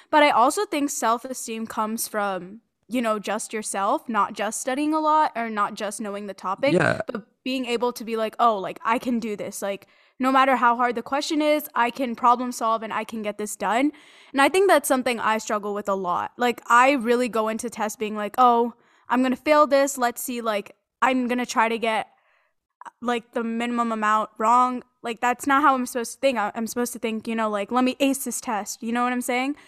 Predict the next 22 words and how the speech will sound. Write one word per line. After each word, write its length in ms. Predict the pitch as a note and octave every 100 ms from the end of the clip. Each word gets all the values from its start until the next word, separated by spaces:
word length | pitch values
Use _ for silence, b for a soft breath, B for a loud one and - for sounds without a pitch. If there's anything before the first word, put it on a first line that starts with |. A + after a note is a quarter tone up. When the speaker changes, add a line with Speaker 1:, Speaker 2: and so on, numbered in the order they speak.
| b
Speaker 1:
But 80 | C4
I 40 |
don't 120 | D4 D#4+
think 160 | D#3+
Speaker 2:
Yeah. 60 | -
Speaker 1:
like 160 | -
that. 260 | G3+ G3 - -
I'm 120 | -
literally 220 | C4 C#4+ C#4+
Speaker 2:
Uh, 20 |
Speaker 1:
like, 180 | C4+ -
"Oh, 140 | C#4+
let's 220 | C4 C4 -
see 120 | C#4+
how 100 | B3
many 180 | A#3+ A3+
I 80 |
can 160 | A3 A#3+
get 180 | G#3+ -
wrong," 320 | G#3 F#3+ F3+
you 180 | A3+ A3
know? 300 | G#3+ G#3+ A#3+